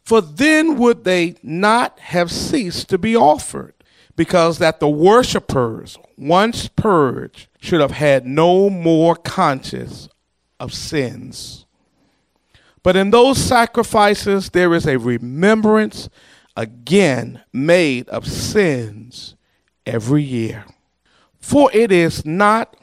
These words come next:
possible that the blood of bulls and of goats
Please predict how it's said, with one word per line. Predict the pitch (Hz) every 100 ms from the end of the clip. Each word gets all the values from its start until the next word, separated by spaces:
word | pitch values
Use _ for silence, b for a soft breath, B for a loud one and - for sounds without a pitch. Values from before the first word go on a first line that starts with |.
| _ _
possible | - 226 262 247 165 127 107 113 _ _
that | 131 127
the | 120
blood | 123 143 131
of | 113 110
bulls | 151 180 208 208 220 214 190 - - _ -
and | 123
of | 117 110 120
goats | 175 196 233 262 -